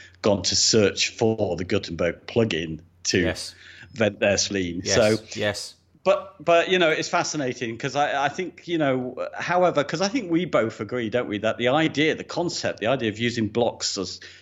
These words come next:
Speaker 1: to build out all kind of areas of your themes is ingenious and things need to move forward. But something about the editor, the way it's been pushed forward,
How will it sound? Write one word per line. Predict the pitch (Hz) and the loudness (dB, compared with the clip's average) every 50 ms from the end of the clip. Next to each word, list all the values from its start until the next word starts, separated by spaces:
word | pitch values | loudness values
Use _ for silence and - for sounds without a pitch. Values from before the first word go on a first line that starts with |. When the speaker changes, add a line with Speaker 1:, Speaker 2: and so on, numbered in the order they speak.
| _ | _
Speaker 1:
to | - - | -8 -6
build | 104 - 123 123 123 110 104 | -2 2 4 4 6 6 4
out | 113 113 113 113 107 - | 4 4 4 2 2 0
all | - 113 110 | 0 -2 -2
kind | - - - 120 107 | -2 -2 -2 0 2
of | 107 | 4
areas | 107 104 110 107 104 101 95 90 - | 4 4 4 2 2 -2 -2 -4 -6
of | 98 85 | -8 -6
your | 92 | -8
themes | 87 - - 143 139 113 101 92 | -6 -2 0 0 2 2 0 0
is | 95 92 92 - | -2 -4 -4 -2
ingenious | 110 110 104 101 131 147 147 147 123 98 92 87 - - | 0 0 0 4 6 8 8 8 8 8 6 4 2 0
and | 92 90 | -2 0
things | - 123 113 104 - 113 | 2 2 2 2 2 2
need | 101 92 | 0 0
to | - 98 | 2 0
move | 101 95 95 95 | 2 2 2 2
forward. | - - 127 127 104 90 87 - | 2 4 6 6 6 4 4 4
But | 104 101 - - - - - - - - _ - | 2 2 2 0 -10 -14 -16 -16 -18 -18 _ -4
something | - - - 143 131 - 131 117 | -2 2 2 2 2 2 2 0
about | 117 120 117 113 - | 2 2 2 0 0
the | - 104 98 - | 0 -2 -2 0
editor, | 104 110 104 117 113 - - 104 104 | 0 2 2 0 -2 0 0 0 0
the | 95 98 | 0 0
way | 87 95 104 | -2 0 -2
it's | 104 - - | -2 -2 -2
been | - 95 90 | -4 -4 -4
pushed | 92 - - - - - | -4 -4 -4 -4 -4 -6
forward, | - - 101 95 95 92 92 95 92 90 | -6 -4 -2 0 0 2 2 0 0 0